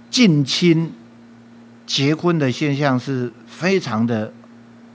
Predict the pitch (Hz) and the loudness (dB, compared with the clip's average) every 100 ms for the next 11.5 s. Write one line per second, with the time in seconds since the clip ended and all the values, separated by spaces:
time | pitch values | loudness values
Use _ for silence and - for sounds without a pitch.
0 | - - - - - 120 120 123 92 82 | -20 -20 -20 -20 -8 -2 0 0 -6 -10
1 | - - - - - - - - - - | -20 -20 -20 -20 -20 -20 -20 -20 -20 -20
2 | - - - - - - - - 127 123 | -20 -20 -20 -20 -20 -20 -20 -6 -4 0
3 | 131 131 147 151 - - - - - - | 0 0 -2 -4 -12 -20 -20 -20 -20 -20
4 | - - - - - - - - - - | -20 -20 -20 -20 -20 -20 -20 -20 -20 -20
5 | - - - - - - - - - - | -20 -20 -20 -20 -20 -20 -20 -20 -20 -20
6 | - - - - - - - - - - | -20 -20 -20 -20 -20 -20 -20 -20 -20 -20
7 | - - - - - 196 180 156 165 156 | -20 -20 -20 -20 -8 0 0 2 0 2
8 | 151 147 135 101 123 104 113 110 101 107 | 0 2 2 2 -4 0 2 4 0 -2
9 | - - 107 208 165 135 143 139 123 98 | -10 -10 -10 -4 -4 -2 -4 -2 -2 -2
10 | 117 110 110 117 113 - 120 131 110 135 | -4 -4 -6 -6 -6 -8 -6 -6 -4 -4
11 | - 87 82 82 | -4 -6 -8 -12